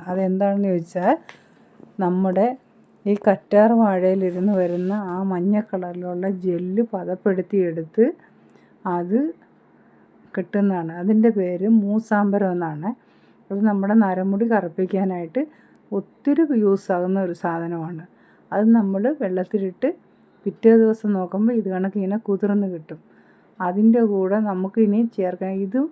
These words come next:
ഇത് നമുക്ക് തേങ്ങാപ്പാലിൻ്റെ അകത്ത് മിക്സ് ചെയ്ത് തലയിൽ തേക്കാം. ഞാനിപ്പം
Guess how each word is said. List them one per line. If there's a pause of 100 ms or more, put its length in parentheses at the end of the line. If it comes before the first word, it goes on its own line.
(540)
ഇത് (500)
നമുക്ക് (140)
തേങ്ങാപ്പാലിൻ്റെ
അകത്ത്
മിക്സ്
ചെയ്ത് (100)
തലയിൽ
തേക്കാം. (880)
ഞാനിപ്പം